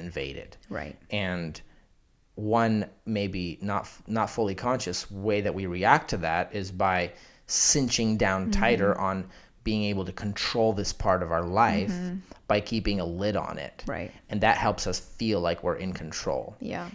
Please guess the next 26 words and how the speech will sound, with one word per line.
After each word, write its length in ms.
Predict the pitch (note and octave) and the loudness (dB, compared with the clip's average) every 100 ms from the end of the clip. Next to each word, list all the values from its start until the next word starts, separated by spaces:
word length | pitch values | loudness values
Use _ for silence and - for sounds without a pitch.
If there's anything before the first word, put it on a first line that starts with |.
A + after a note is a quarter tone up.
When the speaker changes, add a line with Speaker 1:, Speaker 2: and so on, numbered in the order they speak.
| - | -6
Speaker 1:
And 80 | G#2+ | -2
I 160 | G2+ A#2 | 0 0
think, 400 | G#2+ F#2+ F#2 - _ _ - | 0 -2 -4 -12 _ _ -4
um, 460 | A2 F2 D#2+ - A2 - - - | -2 0 -2 -4 -12 -18 -20 -10
welcoming 640 | F#2+ G2+ A2+ B2+ A2+ G2 | 0 4 4 4 0 0
the 80 | F#2 | 0
work 260 | F#2+ A2 | 0 0
of 100 | G2+ | 0
the 80 | F#2+ | -2
Holy 220 | G2 G2+ | 0 0
Spirit 400 | F#2+ - A2 G#2 | -2 0 2 2
and 100 | F#2 | 2
the 60 | F2+ | 0
Word 140 | G2 | 0
of 100 | F#2+ | -2
God 320 | F2 E2+ F2+ - | 0 2 2 0
into 260 | G2+ G2 F#2+ | -4 -4 -2
those 260 | F#2 F2+ - - - | -2 -2 -8 -14 -2
painful 420 | G2+ G2 - E2+ | 0 0 -2 -4
things 320 | D2+ F#2 F#2+ F2+ | -2 -4 -4 -4
in 80 | |
our 100 | D#2+ F2+ | -2 2
life, 340 | A2+ E2+ - | 4 2 -2
Speaker 2:
Mm-hmm. 420 | A3 G3 G3 F3+ F#3+ - - | -4 -2 -4 -6 -10 -12 -8
Speaker 1:
it's 220 | G#2 G2 | -4 -2
about, 500 | F2+ G2 G2+ - | 2 4 4 2